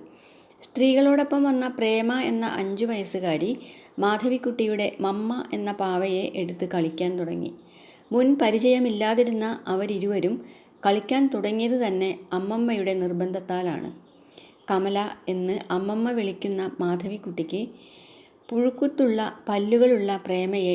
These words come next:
ഇഷ്ടമായില്ല. കമലയുടെ പാവയായ മമ്മയെ പ്രേമ തൻ്റെ മടിയിൽ വയ്ക്കുകയും അതിന് പാൽ കൊടുക്കുന്നത് പോലെ അഭിനയിക്കുകയും ചെയ്തത്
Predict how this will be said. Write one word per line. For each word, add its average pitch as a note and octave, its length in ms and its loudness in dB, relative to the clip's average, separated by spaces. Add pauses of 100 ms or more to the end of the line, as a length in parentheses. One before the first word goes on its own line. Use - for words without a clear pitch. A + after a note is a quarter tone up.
ഇഷ്ടമായില്ല. E3+ 880 -4 (960)
കമലയുടെ F#3+ 560 2 (360)
പാവയായ F#3+ 580 0
മമ്മയെ F3+ 520 0 (480)
പ്രേമ G3 300 2 (220)
തൻ്റെ G3 220 -4
മടിയിൽ G3 380 -2
വയ്ക്കുകയും F#3+ 540 -2 (440)
അതിന് G3+ 300 -2 (160)
പാൽ G#3+ 280 4
കൊടുക്കുന്നത് A#3 580 0
പോലെ F#3 280 2 (200)
അഭിനയിക്കുകയും F#3+ 760 -2
ചെയ്തത് E3+ 460 0